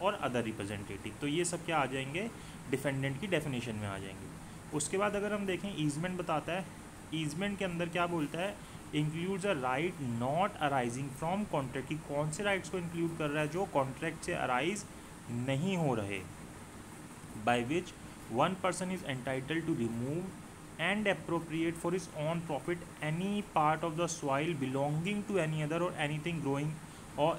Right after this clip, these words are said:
in or attached to or subsiding upon the land of another। जो हम easement का, easement act में meaning देखते हैं ना, उसी तरीके का मतलब है।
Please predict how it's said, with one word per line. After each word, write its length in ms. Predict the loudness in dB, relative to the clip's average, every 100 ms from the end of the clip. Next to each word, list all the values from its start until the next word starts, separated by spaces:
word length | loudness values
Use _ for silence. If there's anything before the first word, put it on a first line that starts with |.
| 0
in 120 | 0 0
or 120 | 0 0
attached 400 | 2 2 2 0
to 140 | 0 2
or 60 |
subsiding 480 | 0 -2 -2 -2 0
upon 340 | 0 0 0 -2 -8 -12 -10 0
the 80 | 2 4
land 360 | 4 4 4 4
of 100 | 4
another। 200 | 2 2
जो 180 | 4 6
हम 180 | 6 4
easement 380 | 2 2 0 2
का, 60 |
easement 380 | 2 2 0 0
act 120 | 0
में 80 | 0
meaning 240 | 0 0
देखते 180 | 0 0
हैं 60 | 0
ना, 60 |
उसी 160 | 0 0
तरीके 300 | 2 2 2
का 80 | 2
मतलब 300 | 0 0
है। 100 | 0